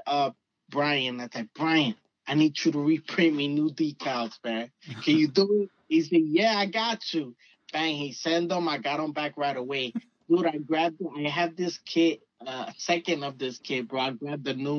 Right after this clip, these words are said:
one <laughs> and decided, "You know what? I'ma paint it." So I ended up painting it again, and I didn't do that same mistake. I learned from it, you know?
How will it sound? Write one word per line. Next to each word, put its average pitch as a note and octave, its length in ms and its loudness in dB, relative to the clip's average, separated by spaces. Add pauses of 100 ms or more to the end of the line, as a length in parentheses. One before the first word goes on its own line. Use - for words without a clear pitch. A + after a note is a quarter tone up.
one C3 280 -2 (140)
<laughs> - 200 0 (480)
and E3 240 2
decided, F3+ 600 -2
"You F#3 80 2
know G#3 140 4
what? G#3 280 0
I'ma G3 240 0
paint G3 380 2
it." E3 200 0 (360)
So - 180 -6
I E3 80 0
ended F#3 260 -2
up F3+ 160 -4
painting F#3 360 -2 (120)
it E3+ 140 0
again, D#3+ 340 2
and C3+ 160 -4
I C3+ 140 -2
didn't D3 260 -4
do D3 160 0
that C#3+ 180 -2
same C#3 360 -8
mistake. B2 500 -8
I A#2 80 -4
learned A#2 380 -6
from A#2 260 -6
it, G2 140 -14
you B2+ 160 -6
know? C#3+ 240 -4